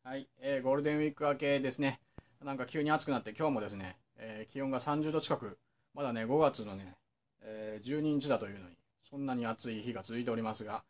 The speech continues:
ただまあ明日はなんか雨がね、降って、気温もあまり上がらないようなんで、このね、気温の上下が激しいんで、体調崩してる方もちょっと多いんじゃないかと思いますが、今日ですね、今シーズン初の、えー、体験をしました。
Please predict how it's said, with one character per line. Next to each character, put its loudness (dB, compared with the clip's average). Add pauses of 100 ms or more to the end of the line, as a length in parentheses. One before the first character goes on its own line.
(160)
た -14
だ 2
ま 6
あ 8
明 6 (100)
日 4
は 8
な 6
ん 4
か 4
雨 6
が -4
ね、 -4 (240)
降 -16
っ -20 (160)
て、 -16 (320)
気 -10
温 -2
も 2
あ 2
ま 2
り 4
上 4
が 4
ら 2
な 2
い 4
よ 2
う -
な -8
ん -12
で、 -18
こ -12
の -8
ね、 -8 (100)
気 -8
温 -4
の -8 (560)
上 0
下 2
が 2
激 2
し -2
い -2
ん -4
で、 -6
体 2
調 -4
崩 2
し -2
て 0
る 6
方 8
も 2
ち 0
ょ 2
っ -8
と -4
多 2
い 2
ん 2
じ 0
ゃ 0
な 0
い 0
か 0
と 0
思 0
い 0
ま 0
す -6
が、 2 (520)
今 -2
日 0
で -2
す -8
ね、 -12
今 -2
シ -2
ー 2
ズ -2
ン -6
初 0
の、 0 (640)
え -6
ー、 -16
体 0
験 0
を 0
し -2
ま 0
し -6
た。 -8